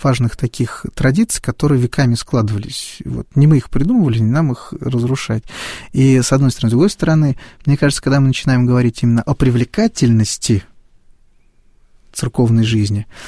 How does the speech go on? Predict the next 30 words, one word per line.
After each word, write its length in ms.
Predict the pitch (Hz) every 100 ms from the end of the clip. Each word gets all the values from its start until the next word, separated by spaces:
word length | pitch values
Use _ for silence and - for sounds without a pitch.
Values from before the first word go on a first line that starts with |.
| - -
то 100 | -
это 220 | 160 - 143
уже 300 | 135 147 139
немножко 320 | 135 - -
попахивает, 600 | 127 - 143 143 - 117
знаете, 300 | 127 147 -
чем, 320 | - 117 107 - - - - - -
э, 420 | 139 113 107 107 107 -
таким 240 | - 123
вопросом, 800 | 120 - 139 - 123 117 117 -
э, 420 | - - - 143
как 120 | -
бы 80 | 123
восприятия 420 | 123 135 135 -
православия 420 | - 120 - 139
как 280 | 117 113 - -
именно 300 | 123 113 -
религии, 680 | 131 117 151 214 135 107 101 - - -
которую 300 | - 147 143
мы 60 | 131
можем 300 | 127 117 113
выбрать 320 | 175 165 131
среди 240 | - 120
прочих 380 | - 120 - 113
других. 460 | 117 113 107 - - _ _ _ _ - - - -
Вот. 200 | 120 113
А 60 | 107
для 140 | 120
меня 460 | 127 165 208 180 -
все-таки 600 | - 139 - - 127